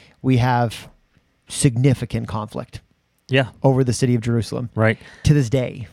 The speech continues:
Speaker 2: Yeah, and, and I think, so there's a, there's a part of me that wants to take these things and say, um,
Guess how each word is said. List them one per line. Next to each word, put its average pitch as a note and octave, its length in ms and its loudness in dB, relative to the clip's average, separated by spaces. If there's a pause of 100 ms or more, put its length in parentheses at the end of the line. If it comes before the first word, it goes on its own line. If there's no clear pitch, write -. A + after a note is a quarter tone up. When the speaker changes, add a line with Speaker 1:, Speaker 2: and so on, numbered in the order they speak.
Speaker 2:
Yeah, C3+ 280 2
and, C3+ 200 0
and D3 120 2
I D#3 120 2
think, - 520 -4 (1000)
so C#3+ 340 0 (200)
there's C#3+ 260 2
a, C#3+ 160 2
there's C3 180 2
a B2 60 0
part E3+ 520 0 (280)
of A2 200 0
me G#2 460 -2 (380)
that A#2 140 2
wants A#2+ 320 -2
to A#2 120 -2
take - 460 -4
these A2 300 -6
things F#2+ 640 -10 (680)
and A2 180 -2
say, G2 720 -2 (680)
um, G2+ 760 -10